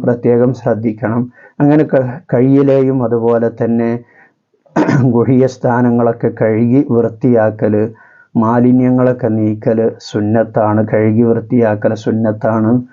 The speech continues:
അത് ഈ കാര്യങ്ങളൊക്കെ കുളിയുടെ മുമ്പ് ശ്രദ്ധിക്കേണ്ട കാര്യങ്ങളാണ്. അതുപോലെ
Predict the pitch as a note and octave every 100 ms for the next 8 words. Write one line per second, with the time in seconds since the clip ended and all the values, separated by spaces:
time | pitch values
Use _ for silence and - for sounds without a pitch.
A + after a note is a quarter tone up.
0 | - - _ _ _ - A#2 B2+ D#3 D3+
1 | D3+ C3+ C3 C3 C3+ C3+ C#3+ B2+ B2+ B2
2 | B2+ C#3 C#3+ - - - B2 A#2+ A#2+ B2+
3 | C3+ C3+ B2 - _ _ _ _ C#3 A2
4 | G#2+ A#2+ A#2+ A#2 A#2+ A#2+ A2 A2 A2+ A2+
5 | A2 A2+ A2+ B2+ C#3+ D3+ D3+